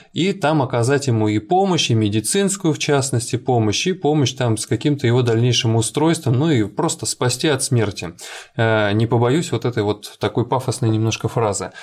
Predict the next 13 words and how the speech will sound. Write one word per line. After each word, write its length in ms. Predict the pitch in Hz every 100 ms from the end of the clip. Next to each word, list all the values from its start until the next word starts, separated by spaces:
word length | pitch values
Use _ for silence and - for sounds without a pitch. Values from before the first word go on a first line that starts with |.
| - -
Ну 120 | - 175
и 100 | 170
мы 120 | 151
сейчас 340 | 131 123 156
попросим 500 | - 120 135 139 -
наших 340 | 120 117 120 110
гостей 380 | 120 117 - 185
про 200 | 180 131
это 160 | 131
как 180 | 120 -
раз-таки 520 | 135 135 - 120 113 101 - -
и 100 | -
рассказать. 640 | 131 127 - 120 104 92